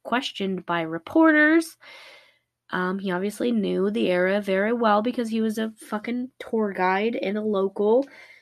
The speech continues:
Um, so this man was Feliciano Gonzalez. We talked about him earlier. We don't like him. I told you. Um,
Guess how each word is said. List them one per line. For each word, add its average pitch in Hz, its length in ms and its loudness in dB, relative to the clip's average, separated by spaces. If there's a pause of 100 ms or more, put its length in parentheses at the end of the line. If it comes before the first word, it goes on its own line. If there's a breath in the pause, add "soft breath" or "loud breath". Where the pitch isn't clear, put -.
(200 loud breath)
Um, 214 480 0 (800)
so 202 320 -2
this 247 280 2
man 170 540 0 (680)
was 131 480 -4 (2250)
Feliciano 294 1000 2 (180)
Gonzalez. 330 680 0
We 302 100 -2
talked 160 260 -10
about 165 220 -4
him 196 220 -6
earlier. 190 540 -8 (180)
We 269 100 0
don't 277 160 2
like 320 200 -2
him. 170 280 -8
I 226 60 -10
told 170 260 -6
you. 208 180 -4 (580 loud breath)
Um, 220 560 2